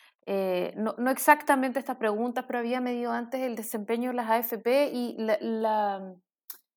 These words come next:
el feeling de la gente con las A F P, ¿no? Eh, y esto ocurrió en la época en que se estaba discutiendo muy fuertemente la reforma al sistema de pens-, de pensiones y se estaba hablando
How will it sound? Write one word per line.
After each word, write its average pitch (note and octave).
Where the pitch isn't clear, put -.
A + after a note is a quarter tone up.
el F#3+
feeling A3+
de G#3+
la G#3
gente B3
con A3+
las G#3+
A A3
F G#3+
P, D#3+
¿no? G3+
Eh, G3
y A3+
esto C4+
ocurrió C4
en B3
la A3+
época C4+
en C4+
que B3
se -
estaba B3
discutiendo A3+
muy A3+
fuertemente C4+
la A#3
reforma E4
al E4+
sistema E4
de D#4
pens-, D4+
de C4
pensiones C#4+
y D4
se D4
estaba C4+
hablando C4